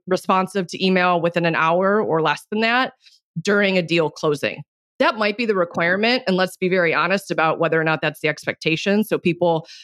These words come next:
can opt in or opt out with full agency there. But getting really clear on what the expectations are and what they're not, whether they were ever communicated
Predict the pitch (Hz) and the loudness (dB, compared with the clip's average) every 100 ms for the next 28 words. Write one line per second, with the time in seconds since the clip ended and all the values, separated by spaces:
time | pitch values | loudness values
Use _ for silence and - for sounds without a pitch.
0 | - 202 175 170 160 - 165 165 185 175 | -8 0 2 2 -2 0 0 0 0 2
1 | 180 170 160 151 165 - - 151 190 294 | 2 0 0 2 0 -4 -2 2 2 0
2 | - _ _ _ - 175 160 - - _ | -4 _ _ _ -4 0 0 -2 -20 _
3 | _ _ _ - 202 180 151 165 220 - | _ _ _ -4 0 2 0 0 -2 0
4 | 240 285 320 339 - _ _ _ _ _ | 2 2 2 -2 -8 _ _ _ _ _
5 | - 240 214 - _ _ _ - 262 359 | 0 2 2 -2 _ _ _ 0 2 4
6 | 311 208 214 226 - - 175 175 208 240 | 4 2 2 0 -2 -2 2 4 4 2
7 | - 190 175 180 190 180 - 180 170 180 | 0 0 0 0 0 -2 -2 -8 -4 -4
8 | 175 170 160 - 180 170 180 277 339 - | -2 0 -2 0 2 2 2 0 -2 -6
9 | 180 170 180 180 311 262 160 185 - - | -4 -2 -2 0 0 2 2 0 -4 -16
10 | - _ _ _ _ _ - 190 214 208 | -20 _ _ _ _ _ 0 2 2 2
11 | 226 220 202 214 - 226 262 285 277 220 | 2 2 2 0 -2 0 2 0 0 -2
12 | 185 | -2